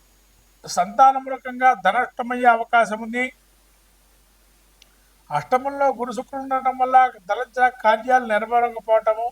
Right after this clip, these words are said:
ఎంతో శ్రమ చేస్తే తప్ప కార్యాలు సఫలీకృతం కాకపోవటము,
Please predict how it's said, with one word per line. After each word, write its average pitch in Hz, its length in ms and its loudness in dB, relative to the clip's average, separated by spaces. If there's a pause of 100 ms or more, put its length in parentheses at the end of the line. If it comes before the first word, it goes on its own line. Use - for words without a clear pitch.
(640)
ఎంతో 196 300 -4 (160)
శ్రమ 220 180 0 (120)
చేస్తే 254 380 -2
తప్ప - 180 -2 (280)
కార్యాలు 240 420 2
సఫలీకృతం 220 580 -8 (140)
కాకపోవటము, 226 720 0